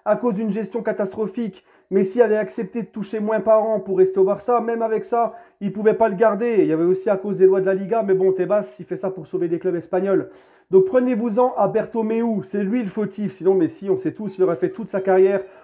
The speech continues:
au Barça. Mais ça n'empêchera pas Messi de tout donner au P S G. Parce que c'est un compétiteur, Messi. C'est un gagnant, c'est un compétiteur. Tu vois ?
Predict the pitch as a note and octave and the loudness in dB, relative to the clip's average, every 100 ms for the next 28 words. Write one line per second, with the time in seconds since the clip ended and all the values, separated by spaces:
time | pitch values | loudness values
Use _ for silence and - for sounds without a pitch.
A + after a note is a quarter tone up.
0 | - F3+ G#3 F#3+ - A3+ F3+ D#3+ F#3+ G3 | 0 2 4 2 2 2 2 0 0 0
1 | F#3+ G3 A3 G3+ F#3+ G3+ F#3 F3 F#3+ F#3 | -2 -2 -2 0 -2 -2 -4 -4 2 4
2 | F#3+ F3+ F#3 F3+ E3 G3 F#3+ - F#3 G3+ | 6 4 2 -2 -2 -4 -4 -4 -4 -4
3 | G3 F#3+ G3 G3 G#3 G3+ D#3+ C#3 - C#3 | -6 -6 -6 -8 -4 -4 -4 -6 -12 -16
4 | _ _ _ - F#3+ F#3+ G3 G3 G#3+ G#3 | _ _ _ -2 4 4 4 2 0 -4
5 | G3 F3 F3+ E3+ F#3 F#3 F#3+ F#3 - _ | -4 -6 -4 -2 -2 -2 -2 -2 -2 _
6 | _ _ D#3 E3 G3 | _ _ -4 0 0